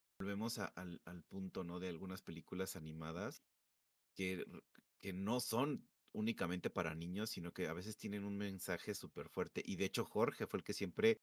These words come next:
nos lo estuvo recalcando,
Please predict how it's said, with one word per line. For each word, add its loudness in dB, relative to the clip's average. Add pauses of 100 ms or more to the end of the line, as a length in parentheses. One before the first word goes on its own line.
(360)
nos 0
lo 2
estuvo 6 (240)
recalcando, 2